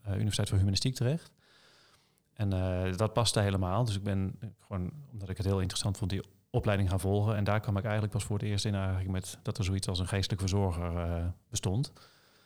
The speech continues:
Dus daar ben ik stage gaan lopen in de ouderenzorg. En dat, ja, dat, dat paste mij. En, eh, toen wist ik het.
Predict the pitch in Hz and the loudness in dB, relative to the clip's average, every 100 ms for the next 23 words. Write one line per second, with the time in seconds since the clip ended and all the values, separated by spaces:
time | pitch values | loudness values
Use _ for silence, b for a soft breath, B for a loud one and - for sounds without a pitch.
0 | b b - 104 101 117 117 107 107 107 | b b 0 2 4 6 6 6 4 4
1 | 110 127 127 143 113 98 95 92 87 92 | 4 2 0 -4 -2 -2 0 -2 0 -2
2 | 98 - 92 90 - - 117 - - - | -2 -2 -4 -6 -12 -8 -8 -8 -16 -6
3 | 123 - 92 - 113 104 92 - - 104 | -4 -2 0 2 2 2 0 -4 -16 -14
4 | 90 87 85 87 _ - B B B - | -12 -14 -16 -20 _ -18 B B B 2
5 | 107 95 - 135 127 - | 4 6 6 4 4 0